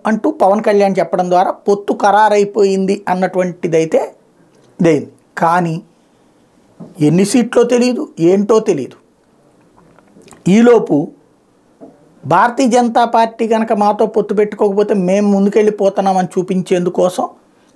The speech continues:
తెలుగుదేశం, జనసేన సీట్ల ప్రకటన అయితే చేసేస్తున్నారు చంద్రబాబు. వీళ్ళిద్దరూ కలిసి, పవన్ కళ్యాణ్ కలిసేసి. మరి భారతీయ జనతా పార్టీ ఏం చేయాలా? మూసుకు కూర్చుని అందులో పడిపోవాలా? లేదు. ఇప్పుడు వాళ్ళు రివర్స్‌లోనే ఉన్నారు.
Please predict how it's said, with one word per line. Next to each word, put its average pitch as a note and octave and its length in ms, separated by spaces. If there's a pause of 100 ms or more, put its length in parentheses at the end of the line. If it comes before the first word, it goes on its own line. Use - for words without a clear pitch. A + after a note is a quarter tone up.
(120)
తెలుగుదేశం, A#3+ 540
జనసేన G#3+ 440
సీట్ల C#4+ 500
ప్రకటన - 380
అయితే C#4+ 200
చేసేస్తున్నారు - 880
చంద్రబాబు. D3+ 300 (1500)
వీళ్ళిద్దరూ G3+ 360
కలిసి, F3+ 240
పవన్ F3 240
కళ్యాణ్ D3+ 340
కలిసేసి. - 360 (960)
మరి G#3 160
భారతీయ G#3 380
జనతా A3+ 200
పార్టీ G#3 280
ఏం G3 140
చేయాలా? F#3 340 (600)
మూసుకు G#3+ 340
కూర్చుని G3+ 520
అందులో F3+ 220
పడిపోవాలా? E3 580 (400)
లేదు. D#3 320 (140)
ఇప్పుడు G#3+ 240
వాళ్ళు F#3+ 600
రివర్స్‌లోనే F#3 580
ఉన్నారు. C#3+ 320